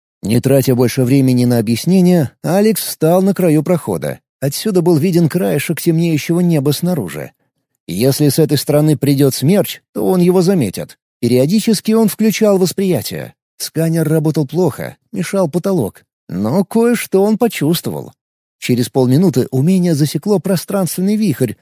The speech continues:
надвигающийся на пещеру с верхушки холма. Он тут же предупредил остальных. «Он тут, прямо над нами». Выругавшись, Торвальд воспламенил вторую зажигалку.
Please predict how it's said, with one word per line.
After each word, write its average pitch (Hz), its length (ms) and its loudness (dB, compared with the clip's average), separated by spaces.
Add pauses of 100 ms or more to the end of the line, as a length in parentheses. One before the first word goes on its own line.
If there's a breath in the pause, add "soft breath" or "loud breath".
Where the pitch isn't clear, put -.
надвигающийся 151 880 0
на 135 100 0
пещеру 208 520 -2
с - 100 -6
верхушки 165 540 -2
холма. 139 540 -4 (720)
Он 139 320 0
тут 202 240 -2
же 202 140 2
предупредил 196 600 2
остальных. 127 580 -2 (460)
«Он 139 260 0
тут, 143 340 0 (180)
прямо 135 320 0
над 139 160 2
нами». 120 440 -2 (760)
Выругавшись, 123 840 0
Торвальд 196 420 2
воспламенил 202 640 2
вторую 143 420 0
зажигалку. 113 720 -2